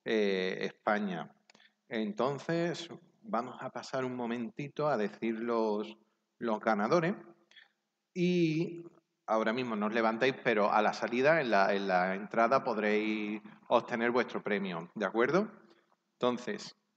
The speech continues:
voy a pasar, si quieres, para que aquí el invitado dé las buenas noticias. <laughs>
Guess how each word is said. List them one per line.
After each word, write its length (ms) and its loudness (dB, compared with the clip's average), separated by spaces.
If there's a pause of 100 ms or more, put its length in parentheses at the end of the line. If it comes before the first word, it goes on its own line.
(200)
voy 100 -4
a 60 0
pasar, 320 -2
si 120 -12
quieres, 460 0
para 180 -8
que 80 -4
aquí 180 0
el 80 2
invitado 480 4
dé 160 4
las 160 4
buenas 260 0
noticias. 500 0
<laughs> 440 -4